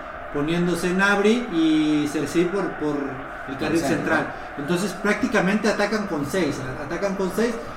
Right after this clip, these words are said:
Speaker 1: más la incorporación que pueda hacer de Goretzka o de, o de Kimmich en su momento, ¿no? Y es por eso que están metiendo en su campo al, al Borussia en todo momento.
Speaker 2: Y otra vez, otra vez esa presión de la que estábamos hablando, una presión muy alta, una presión con jugadores muy físicos, ocasiona que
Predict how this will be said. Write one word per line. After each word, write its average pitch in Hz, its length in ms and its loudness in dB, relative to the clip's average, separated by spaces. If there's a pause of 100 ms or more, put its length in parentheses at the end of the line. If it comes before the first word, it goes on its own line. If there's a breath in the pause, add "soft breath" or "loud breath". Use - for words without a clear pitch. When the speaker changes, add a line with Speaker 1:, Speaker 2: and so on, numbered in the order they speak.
(260 loud breath)
Speaker 1:
más 220 240 2
la 285 80 6
incorporación 202 600 2
que 190 80 -2
pueda 196 200 0
hacer 185 160 4
de 175 140 4
Goretzka 190 500 2
o 170 120 2
de, 151 200 0 (100)
o 143 60 -2
de 143 140 -2
Kimmich 185 320 0
en 170 80 -2
su 156 80 -6
momento, 143 400 -2
¿no? 139 160 0
Y 160 100 0
es 151 80 0
por 170 180 0
eso 175 280 0
que 190 180 0 (240 loud breath)
están 165 320 0
metiendo 175 340 0
en 180 80 2
su 151 120 -4
campo 170 400 0
al, 139 280 0
al 135 120 -6
Borussia 147 320 -2
en 151 80 -4
todo 151 120 -4
momento. 135 400 -4 (220 loud breath)
Speaker 2:
Y 123 120 0
otra 185 280 2
vez, 190 340 2
otra 156 220 0
vez 170 160 0
esa 175 220 -2
presión 175 400 0
de 151 80 0
la 127 80 -2
que 123 160 0
estábamos 156 340 2
hablando, 180 240 4
una 139 100 0
presión 147 300 -2
muy 175 160 6
alta, 175 300 6
una 151 120 2
presión 147 260 -4
con 123 100 -4
jugadores 135 320 0
muy 180 160 4
físicos, 185 420 2 (300 loud breath)
ocasiona 208 800 4
que 196 260 2